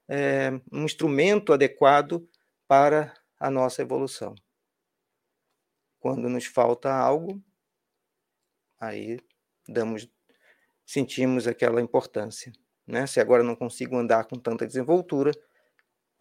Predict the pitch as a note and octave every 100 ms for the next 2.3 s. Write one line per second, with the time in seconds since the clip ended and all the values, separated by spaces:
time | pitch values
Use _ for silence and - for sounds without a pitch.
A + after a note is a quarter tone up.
0 | _ _ _ _ _ _ _ - A2+ A2+
1 | G#2+ A#2+ B2 - B2+ A#2+ B2+ C3+ A2+ G#2
2 | C#3+ D#3 A#2